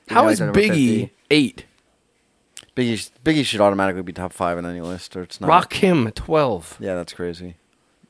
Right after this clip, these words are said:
Speaker 2: Lil Wayne.
Speaker 1: Andre three thousand seventeen.
Speaker 3: Uh, see, the thing about Andre three thousand is everyone thinks he should be higher. Do you agree? Think he should be higher?
Speaker 1: I think he's the number one Southern rapper.
Speaker 3: Right, but he doesn't have a,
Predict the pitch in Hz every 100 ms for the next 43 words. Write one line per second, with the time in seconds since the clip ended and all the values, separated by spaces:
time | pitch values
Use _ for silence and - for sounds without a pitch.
0 | _ 120 131 185 147 185 185 196 190 180
1 | 175 - 165 160 139 110 104 131 131 127
2 | 135 127 101 127 147 - 143 131 139 202
3 | 226 151 147 139 131 117 117 120 135 123
4 | 120 139 139 - 127 - - 107 92 95
5 | 98 139 165 _ _ - 110 101 107 104
6 | 104 95 101 95 104 87 98 131 190 -
7 | - 123 104 98 101 101 101 98 - 127
8 | 131 98 101 131 139 _ - 120 113 87
9 | - 113 127 127 139 113